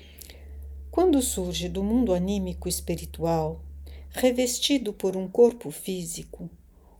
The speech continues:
o que quer o homem realmente? Quer realizar no mundo físico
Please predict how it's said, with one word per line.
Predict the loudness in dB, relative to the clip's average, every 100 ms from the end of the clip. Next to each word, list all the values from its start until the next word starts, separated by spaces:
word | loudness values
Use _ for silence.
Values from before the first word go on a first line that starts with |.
| 8
o | 8
que | 10 4
quer | 4 2 2
o | 0
homem | 2 2 2 -2
realmente? | -2 -2 0 0 -2 -4 -6 -8 -8 -12 _ -20 _ _ _ _ _ _ _ _ _ -20 -20 -20 -20 -20 -20 -20 _ 2
Quer | 4 4 0
realizar | -2 8 8 8 2 0 0 0 -2 -2
no | -4
mundo | -4 -4 -4 -6
físico | -4 -4 -2 -2 -6 -8 -8 -8